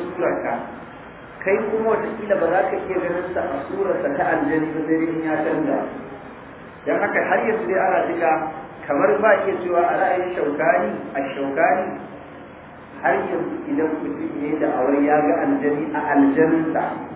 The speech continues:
ya ce, "Na gan shi wallahi kawo nan sa uku." To ƙarya ne.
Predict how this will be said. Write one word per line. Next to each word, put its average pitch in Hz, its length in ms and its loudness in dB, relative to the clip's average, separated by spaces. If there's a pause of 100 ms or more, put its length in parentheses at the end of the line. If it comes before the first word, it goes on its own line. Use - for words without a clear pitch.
(440)
ya 139 120 -4
ce, 143 180 0
"Na 160 220 4
gan 165 160 2
shi 147 120 -4
wallahi 143 480 4
kawo 147 260 4
nan 143 160 0
sa - 140 -6
uku." - 280 -2 (1500)
To - 160 -6
ƙarya 139 360 4
ne. 139 160 4